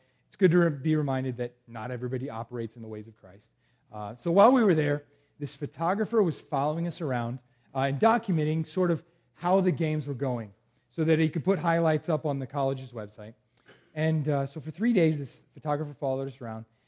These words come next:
and it came to the end of the third day, and, uh, he pulls some of the captains aside, and, and just in, just in private, he goes, "You know, I don't know what it is about your team,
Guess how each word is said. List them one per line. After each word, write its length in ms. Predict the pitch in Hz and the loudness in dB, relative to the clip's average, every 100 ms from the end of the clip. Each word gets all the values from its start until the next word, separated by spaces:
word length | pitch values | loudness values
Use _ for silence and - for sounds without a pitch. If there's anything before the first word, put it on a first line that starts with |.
| _ - | _ -14
and 80 | |
it 80 | 139 | -8
came 180 | - 269 | -2 -2
to 80 | 269 | 0
the 160 | 160 151 | -4 -4
end 200 | 160 170 | -2 -2
of 100 | 147 | -2
the 60 | 127 | -6
third 340 | - 131 127 | -8 -6 -4
day, 280 | 120 117 107 _ _ _ _ - | -4 -8 -10 _ _ _ _ -12
and, 340 | 123 123 120 | -10 -8 -10
uh, 200 | 117 110 107 _ _ _ | -10 -12 -14 _ _ _
he 80 | 156 | -8
pulls 300 | - 226 226 | -4 -4 -2
some 180 | 208 180 | -2 -2
of 140 | 156 | -2
the 80 | 143 | -4
captains 500 | 151 147 156 170 147 | -4 -4 -4 -8 -8
aside, 460 | 139 - 123 123 | -8 -6 -4 -4
and, 240 | 123 117 117 _ | -6 -10 -14 _
and 240 | 127 127 120 | -14 -14 -8
just 240 | 202 - | -10 -4
in, 240 | 190 160 - _ _ _ _ _ | -2 -2 -6 _ _ _ _ _
just 160 | 170 208 | -14 -4
in 100 | 175 | -4
private, 520 | - 175 165 160 156 | -2 0 2 2 -2
he 60 | 143 | -2
goes, 300 | 151 147 139 | 0 0 -2
"You 60 | |
know, 300 | 185 185 180 - _ _ _ _ _ _ - | 0 0 0 -8 _ _ _ _ _ _ -2
I 80 | 254 | 2
don't 100 | 285 | 6
know 100 | 196 | 4
what 280 | 147 165 | 4 4
it 140 | 185 156 | 4 4
is 200 | 160 151 | 2 2
about 300 | 131 139 135 | -2 -4 -4
your 140 | 135 | -8
team, 560 | 120 - 156 165 175 | -10 -12 -8 -6 -6